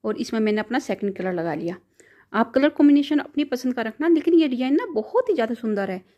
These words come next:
मैंने दो तीन कलर कॉम्बिनेशन के साथ बनाया है, सब में ही बनके बहुत सुंदर लगा।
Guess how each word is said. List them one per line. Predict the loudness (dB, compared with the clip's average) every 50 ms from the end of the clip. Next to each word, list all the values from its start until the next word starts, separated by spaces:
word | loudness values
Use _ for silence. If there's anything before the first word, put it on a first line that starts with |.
| _ _ -2
मैंने | 0 2 2 2
दो | 2 0 -2
तीन | 2 2 2 2
कलर | 4 0 0 0
कॉम्बिनेशन | 2 4 4 4 4 2 0 -2 -2
के | -2 -2
साथ | -4 -4 -6 -6 -4
बनाया | -2 -2 0 0 0 -2
है, | -2 -6 -6 -8 _ _ _ _ _
सब | -6 -2
में | 2 2 2
ही | 2 2
बनके | 0 0 -2 -2 -2 -2
बहुत | -2 -4 -2 -4 -4 -4
सुंदर | -4 -6 -6 -6 -6
लगा। | -6 -8 -8 -10